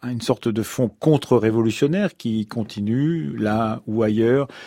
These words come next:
à, euh, critiquer cette, euh, Révolution française pour ses ambitions, mais aussi, euh, pour ses excès.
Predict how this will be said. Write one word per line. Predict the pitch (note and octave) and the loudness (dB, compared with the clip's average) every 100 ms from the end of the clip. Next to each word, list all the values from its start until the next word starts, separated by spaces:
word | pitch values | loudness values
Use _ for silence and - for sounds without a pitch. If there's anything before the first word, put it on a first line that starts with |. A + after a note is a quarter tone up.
| - - | -20 -4
à, | A#2+ A#2+ A#2 A#2+ | 0 2 2 0
euh, | A#2 A#2 B2 | -2 -6 -6
critiquer | - A2+ - G#2+ C3+ C3 | -2 -2 -2 -2 0 0
cette, | - G#2+ - | -2 -4 -2
euh, | A2 A2+ | 0 0
Révolution | - G2+ G#2 G#2+ - | -2 -2 -2 -2 -2
française | G#2+ A#2+ - G3+ G#3+ | -2 -2 2 0 0
pour | - A2 | -8 -12
ses | - A2+ G#2+ G#2 G#2+ G#2 | -6 -4 -2 -2 -4 -4
ambitions, | G#2+ A#2+ B2 G#3 A3+ | -2 -2 -2 0 2
mais | E3 | 2
aussi, | A2 G#2 - A2+ A#2+ | 0 -2 -6 -2 0
euh, | A2 G2+ - - - | 0 -2 -10 -20 -10
pour | G#2+ - | -8 -4
ses | - G#2+ F#2+ | 0 2 4
excès. | C3 - A3 | 2 2 0